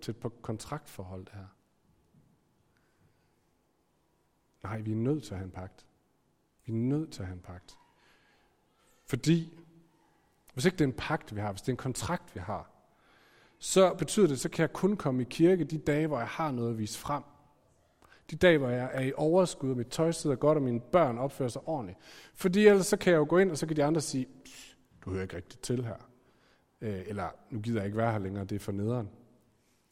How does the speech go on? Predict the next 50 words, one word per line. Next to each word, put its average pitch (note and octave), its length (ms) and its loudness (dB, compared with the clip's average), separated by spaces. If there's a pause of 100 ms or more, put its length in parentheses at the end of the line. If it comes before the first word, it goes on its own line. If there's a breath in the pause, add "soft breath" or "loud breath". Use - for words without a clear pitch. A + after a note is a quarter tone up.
(420 soft breath)
Øhm, A#2 560 0 (960 soft breath)
så - 120 0
kan F#3 80 6
jeg G#3 100 6
ikke G#3 60 -12
komme F#3 240 4
med G3 80 6
mine C3 200 2
fejl F3 320 0
og A#2 60 0
mine A2+ 140 -2
fiaskoer. D#3 360 0
Så G#3+ 100 2
bliver G#3 240 8
kirke G3+ 320 6
sådan E3+ 240 4
en, B2+ 80 0 (320 loud breath)
et C#3 160 2
poleret D#3 640 8
lig, D#3 600 2 (260)
hvor C3+ 120 0
vi D3 80 4
alle F3 120 6
sammen E3+ 140 2
kommer F#3+ 220 6
med C#3 120 4
nogle B2 160 0
masker, C3+ 400 4
der A#2 80 -2
viser, C#3 220 0
hvor - 80 -2
gode G#3 360 6
vi E3 120 4
er. D3 220 10 (760 loud breath)
For - 100 -8
det D3+ 40 2
er - 20 2
jo C#3+ 40 2
en C3+ 40 -2
kontraktforhandling, A2 960 -2
om G2+ 120 -4
vi G#2+ 60 -4
hører A#2 160 -2
sammen. D#3+ 340 0
Men D#2+ 100 -16 (1400)
hvis A#2+ 200 -4
vi D#3+ 40 0
har E3 80 0
en D3+ 80 -2
pagt, - 600 -10